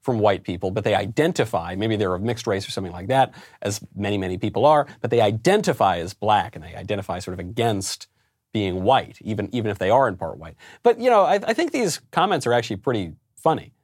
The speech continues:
What are white people good at? I don't know, making cereal? Yes, <laughs> it's true. White people do prefer cereal. Uh, you know, uh, what are white people, what are they good, superior at? Oh, uh, making tuna casserole with lots of mayonnaise. Yeah, that's true.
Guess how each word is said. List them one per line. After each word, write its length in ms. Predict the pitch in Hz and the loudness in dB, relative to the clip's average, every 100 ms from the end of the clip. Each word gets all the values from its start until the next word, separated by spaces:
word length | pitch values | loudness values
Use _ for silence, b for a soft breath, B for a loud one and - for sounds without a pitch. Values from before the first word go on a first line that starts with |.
| _ _ _ _ - | _ _ _ _ 2
What 140 | 135 | 4
are 20 | |
white 160 | 139 127 | 6 2
people 220 | 131 110 | 0 0
good 160 | 117 98 | 2 2
at? 120 | 85 | 4
I 100 | 147 | 4
don't 100 | 107 | 2
know, 80 | 107 | -2
making 240 | 117 98 | -2 -4
cereal? 480 | - 117 135 165 180 | -2 0 2 2 2
Yes, 360 | 208 113 - - | 2 4 2 2
<laughs> 40 | - | 2
it's 260 | 147 - | 2 -2
true. 240 | 220 226 90 | 0 0 0
White 400 | 95 101 98 92 | -8 -10 -10 -8
people 240 | 92 131 | -6 -4
do 160 | 165 233 | -2 0
prefer 300 | 233 202 127 | 2 2 2
cereal. 360 | 113 90 82 - B B B - | -2 -4 -8 -20 B B B -2
Uh, 360 | 98 98 92 - | 2 4 4 0
you 160 | 73 120 | -4 0
know, 320 | 110 104 101 | 2 2 0
uh, 220 | - 104 | 0 0
what 200 | 92 131 | 2 2
are 40 | 131 | 4
white 160 | 123 | 4
people, 380 | 135 123 113 107 | 2 0 0 2
what 140 | 110 147 | 2 4
are 60 | |
they 240 | 139 123 110 | 6 4 0
good, 340 | 127 123 110 | 2 2 0
superior 460 | - 120 117 98 82 | -4 0 2 2 0
at? 100 | 131 | 4
Oh, 260 | 165 135 | 4 4
uh, 200 | 120 123 | 2 2
making 320 | 135 131 127 | 2 0 -4
tuna 260 | - 165 143 | -2 0 0
casserole 460 | 135 127 131 113 90 | 2 2 2 0 -2
with 80 | |
lots 220 | 107 113 110 | 2 2 2
of 60 | |
mayonnaise. 360 | 113 117 82 - | -2 -2 -4 2
Yeah, 160 | 175 | 2
that's 180 | - 160 | 2 0
true. 260 | - 196 | 4 2